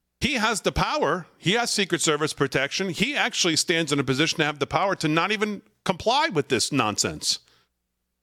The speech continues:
I mean, that's more radical than, than asking him just to call for defunding this. But, I mean, I don't know. The more you think about it,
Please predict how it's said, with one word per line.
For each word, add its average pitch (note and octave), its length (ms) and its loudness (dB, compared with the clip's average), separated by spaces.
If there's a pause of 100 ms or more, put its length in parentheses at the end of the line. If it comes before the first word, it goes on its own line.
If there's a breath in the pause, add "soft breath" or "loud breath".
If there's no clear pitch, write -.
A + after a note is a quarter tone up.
(880)
I A#2+ 60 0
mean, C#3+ 140 0
that's D#3 240 -2
more E3+ 200 2
radical C#3 440 0
than, C3 240 0 (100)
than C3 220 -2
asking C3+ 360 -2
him A#2+ 200 0
just C#3 220 0
to C3 100 2
call C3+ 300 -2
for - 120 -6
defunding B2+ 640 0
this. G2 240 0
But, - 280 -2
I C#3 80 2
mean, D3 380 0 (960)
I C#3+ 100 0
don't C#4+ 100 -4
know. G3 140 2
The E3 140 -2
more F#3 180 2
you G3+ 80 0
think A#3+ 280 -2
about C3 300 0
it, F3 120 -4